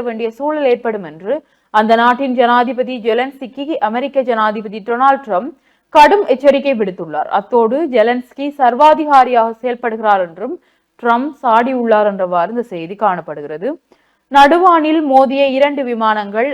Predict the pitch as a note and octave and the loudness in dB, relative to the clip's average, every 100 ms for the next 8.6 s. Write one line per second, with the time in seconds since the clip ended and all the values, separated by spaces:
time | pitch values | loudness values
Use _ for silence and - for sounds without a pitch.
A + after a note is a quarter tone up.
0 | G3+ G#3 A#3+ B3+ A#3+ A3+ A#3+ A#3+ C#4 D4+ | 2 2 -2 0 2 2 0 2 4 4
1 | D4+ D4+ - D#4+ F4 E4+ D4+ C4+ A3 A#3 | 2 -6 -2 2 2 2 -4 -4 -6 -2
2 | C#4+ A#3+ G3 F#3 F3 - _ _ _ A#3 | 0 0 0 -2 -4 -8 _ _ _ 2
3 | B3 B3 B3 C4+ D4 D4 C4+ C4 B3+ C4 | 4 4 2 0 0 -2 -4 -6 -4 -6
4 | C4+ B3+ A#3 A3 G#3 G#3 C4 G#3 - - | -6 -6 -6 -4 -6 -4 -2 -2 -4 -14
5 | _ _ _ _ _ _ _ _ _ _ | _ _ _ _ _ _ _ _ _ _
6 | _ _ _ - A3+ A3 A3 A#3+ C#4 C#4 | _ _ _ -4 -2 -2 -2 2 4 4
7 | C4+ A3+ A3 B3 A3+ G#3+ A#3+ B3 C4 B3 | 0 0 -4 -6 -6 -6 -6 -4 -4 -4
8 | A3+ G3+ E3+ D3+ D3+ F3+ | -4 -4 -6 -10 -10 -6